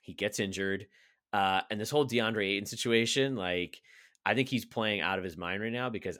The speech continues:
I don't know if he's gonna accept the contract <laughs> extension from him if they offer it to him again. He already, it, they already turned down giving him a contract extension once. I think he's playing pissed off.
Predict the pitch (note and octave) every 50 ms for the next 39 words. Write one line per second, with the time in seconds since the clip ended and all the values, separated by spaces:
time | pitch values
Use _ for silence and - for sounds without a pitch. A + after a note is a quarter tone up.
0 | - - F2+ G2+ G#2 F2+ - G2 F#2 F#2 - - F2+ F2 F2 E2+ E2+ E2+ E2+ F2
1 | F2 - E2+ F2+ E2+ - G#2+ F#2 E2 - F#2 F2 F2 E2+ - - F2 - - -
2 | - E2+ D#2+ D#2+ - E2 D2+ - G2+ - - C#3 A2+ A2 C3 - G2 G#2 G2 F2+
3 | E2+ D2+ - E2+ E2 E2+ E2 - E2 D2+ - F#2 D#2+ D2+ C#2+ D#2+ D#2+ D2 C2+ D2
4 | - _ - G#2 A#2+ C#3 C3 - - - A#2 - _ _ - - - - - _
5 | _ _ G#2 F#2 A2 B2+ D3 D3+ C#3+ C3+ - D#3 C#3+ C#3 B2+ C3 B2+ B2+ B2 A2+
6 | A#2+ A2+ A2+ A2 G#2 G#2 G2+ - G2+ G2 F#2+ - G2+ F#2 E2 F2+ - - F#2+ F2+
7 | E2 - F2+ F2 E2+ F2 F2 E2+ E2 - - G2+ F#2+ - - G#2+ - G#2 F#2+ -
8 | - G#2 F#2 F2+ E2 - - F2 - - - D#2+ D#2+ E2 D#2+ D#2 -